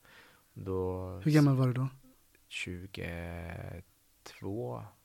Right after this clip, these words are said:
Speaker 1: eller tjugotre. Tjugotre. Tjugotvå. Jag fyllde tjugotre. Eh, tjugotvå var jag. Och, eh, och då, eh,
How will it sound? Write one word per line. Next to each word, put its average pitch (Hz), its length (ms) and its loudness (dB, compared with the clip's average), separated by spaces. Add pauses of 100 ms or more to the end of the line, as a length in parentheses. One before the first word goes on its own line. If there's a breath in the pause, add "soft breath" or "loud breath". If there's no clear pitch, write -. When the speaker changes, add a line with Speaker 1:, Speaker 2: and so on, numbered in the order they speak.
Speaker 1:
eller 92 140 -10
tjugotre. - 520 -14
Tjugotre. 104 520 -8 (920)
Tjugotvå. 113 500 -2 (360)
Jag 101 160 -8
fyllde 101 280 -6
tjugotre. - 320 -12 (1080 loud breath)
Eh, 101 440 4
tjugotvå 110 320 -4
var 95 120 -2
jag. 90 160 -6 (180)
Och, - 380 -4
eh, 92 500 0 (160)
och 107 100 -4
då, 95 480 0 (120)
eh, 90 240 -4